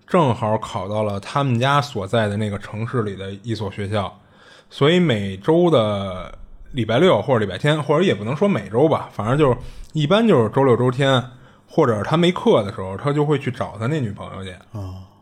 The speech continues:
Speaker 1: 然后因为市区的这个消费挺高的，所以俩人其实很少住酒店，一般都是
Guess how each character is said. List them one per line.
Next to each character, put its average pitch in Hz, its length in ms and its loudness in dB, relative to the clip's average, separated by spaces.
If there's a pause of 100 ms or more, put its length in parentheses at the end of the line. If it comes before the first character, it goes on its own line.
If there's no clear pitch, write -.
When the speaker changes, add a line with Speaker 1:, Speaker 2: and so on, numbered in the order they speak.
(460)
Speaker 1:
然 127 120 2
后 160 60 4
因 196 120 6
为 214 120 6
市 170 240 -2
区 202 260 -2
的 156 100 6
这 113 100 0
个 101 120 -6
消 160 160 2
费 151 120 2
挺 95 220 -10
高 139 240 4
的， 98 200 -4 (500)
所 151 160 2
以 175 60 6
俩 104 200 0
人 123 80 0
其 - 140 -2
实 175 60 4
很 123 340 0
少 135 260 -4
住 110 100 -4
酒 101 220 -8
店， 92 180 -10 (160)
一 135 160 -4
般 139 220 0
都 156 180 2
是 101 300 -4